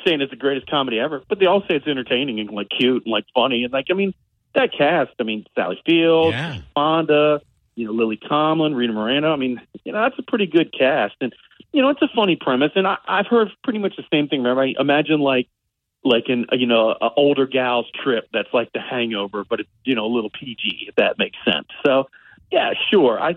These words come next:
Speaker 1: I, I, we'll see what it does at the box office. You know, I hate to say it, there's some people who will not go see it 'cause Jane Fonda's in it. I mean, <laughs> there's some people
Speaker 2: Right.
Speaker 1: that are still holding grudges against Jane Fonda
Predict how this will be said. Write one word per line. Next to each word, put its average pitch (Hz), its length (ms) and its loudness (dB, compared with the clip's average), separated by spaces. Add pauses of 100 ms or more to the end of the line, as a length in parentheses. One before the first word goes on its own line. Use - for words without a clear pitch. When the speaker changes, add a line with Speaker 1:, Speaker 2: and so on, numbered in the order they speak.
Speaker 1:
I, 180 220 -2
I, 180 60 -4
we'll 214 360 -6
see 254 80 -2
what 220 140 0
it 170 80 -2
does 139 220 0
at 139 80 -10
the 131 40 -6
box 113 440 -4
office. 127 420 -2 (140)
You 147 80 -2
know, 120 60 -2 (220)
I 143 100 -2
hate 208 140 0
to 165 60 -2 (100)
say 151 140 2
it, 127 60 -4
there's 147 180 -4
some 151 100 4
people 143 200 -2
who 123 80 0
will 123 80 -2
not 117 240 -4
go 107 100 -4 (100)
see 123 60 -4
it 101 100 -6
'cause 110 220 -8
Jane 101 220 -6
Fonda's 101 360 -2
in 90 60 -14
it. - 160 -20 (160)
I - 60 -4
mean, 139 120 4
<laughs> - 20 0
there's - 200 -2
some 180 120 0
people 180 120 2
Speaker 2:
Right. 135 220 0
Speaker 1:
that 139 100 -4
are 135 160 -4
still 123 140 -2
holding 127 340 -2
grudges 117 400 -2
against 110 240 -14 (100)
Jane 120 240 0
Fonda 113 440 -2